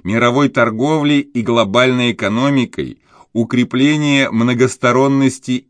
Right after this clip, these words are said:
и продвижение прозорливой, коллективной и конструктивной внешней политики С Ш А. Ещё сто двадцать пять миллионов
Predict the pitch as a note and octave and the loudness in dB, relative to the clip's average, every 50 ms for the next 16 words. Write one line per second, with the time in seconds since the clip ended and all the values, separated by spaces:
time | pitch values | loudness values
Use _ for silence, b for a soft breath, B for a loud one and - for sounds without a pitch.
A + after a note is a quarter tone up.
0 | _ _ - A#2+ - B2+ B2 B2 A2+ A2 A#2+ A#2 G#2 G#2 C3 C#3 C#3 C3+ C3 B2+ | _ _ -4 -4 -2 -2 -2 -2 -2 -2 -2 -2 0 0 0 0 2 2 2 0
1 | A#2 - B2 A#2+ A#2+ A#2 G#2+ A#2+ A#2 A2+ A2 A2+ B2+ C3 C3+ A#2+ B2 B2 A#2+ - | 0 -2 -2 -2 -2 0 0 0 0 0 0 0 0 0 0 0 0 -2 -2 -2
2 | - A#2+ A2+ A#2+ A2+ - - - A2 A#2 B2+ A#2+ A#2 B2+ B2 A#2+ - - - A#2+ | -2 -2 0 0 -2 -4 -6 -4 -2 0 0 0 0 0 -2 -2 -2 -4 -4 -6
3 | - - A#2 A#2 - - - A#2+ A2 - - - A2+ B2+ B2 B2+ B2+ A#2+ A2 G2 | -4 -2 -2 -4 -2 -2 -4 -4 -4 -4 -6 -4 -2 0 0 0 0 -2 -2 -2
4 | G2 G#2 A2+ A#2+ A2+ - A#2+ A2+ A2 - F#2+ F#2 G2+ G#2+ G2+ - A2+ - - A2 | -2 -2 -2 -2 -2 -2 -4 -4 -4 -2 -4 -4 -2 -4 -6 -6 -8 -8 -8 -8
5 | E2+ G2+ G#2 F2+ - - F#2 E2+ D2+ C2+ A#1 - _ _ _ _ _ _ _ _ | -8 -8 -8 -8 -6 -6 -4 -4 -4 -6 -8 -12 _ _ _ _ _ _ _ _
6 | _ _ _ _ _ _ _ _ _ _ _ _ _ _ _ - E2+ G2 F#2+ - | _ _ _ _ _ _ _ _ _ _ _ _ _ _ _ -4 -4 -4 0 2
7 | C3+ D#3+ F3 E3 - E3 C3+ C3+ D3 D3 C#3+ - - D3 C#3 A#2+ C3 B2+ B2 B2 | 2 2 2 2 2 0 2 2 2 0 0 -2 -2 -2 -2 0 0 0 2 2
8 | B2+ C3 C3 B2+ B2+ B2 - - _ | 2 2 2 2 0 -2 -4 -8 _